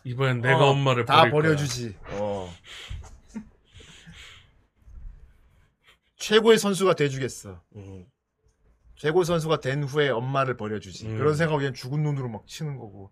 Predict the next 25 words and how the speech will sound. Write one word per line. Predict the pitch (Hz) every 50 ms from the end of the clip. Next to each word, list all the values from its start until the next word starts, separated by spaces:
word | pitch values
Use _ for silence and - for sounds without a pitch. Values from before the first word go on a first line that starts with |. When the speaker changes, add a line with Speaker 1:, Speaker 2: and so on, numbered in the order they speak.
| _ _ _ _ _ -
Speaker 2:
<laughs> | - - 202 - 220 - - 262 254 - 277 - - - 302 240 - - - 285 - - - _ - _ _ _ _ _ _ _ _ _ - _ _ _ - - - - - _ _ _ _ - _ _ _ _ _ _ -
그러니까 | 151 151 143
둘이, | - 151 165 185 170
둘이 | 147 - 175 190 -
팍 | - - - - - 156 - - -
칠 | - - - 285 247
때 | 285 262 220
이 | 208 190
연출이 | 180 170 185 170 - 220 226 240 240 214 170
약간 | 147 143 147 - 190 185 180 165
되게 | - 156 156 165 170
그랜라간처럼 | - - 156 170 190 185 180 175 165 165 160 143
변해요. | 120 117 117 120 120 110
그래서 | 98 98 95 85 87 82 80
막 | 80 107 104
Speaker 1:
음. | 104 104 101 98
Speaker 2:
팍 | 95 - - - 95 - -
땀 | - - 208 208 180
막 | 165 147 -
숨소리 | - - 156 151 - 190 180 165
확 | 131 - - - - - _ _ _ -
그, | 143 127 127 120 110 107 - - - - - - - - - - _ - _ _ _ _ _ _ _ _ _ -
그 | 139 139 131
포트 | - 220 220 220 196
슬램덩크 | - - 214 202 185 185 165 170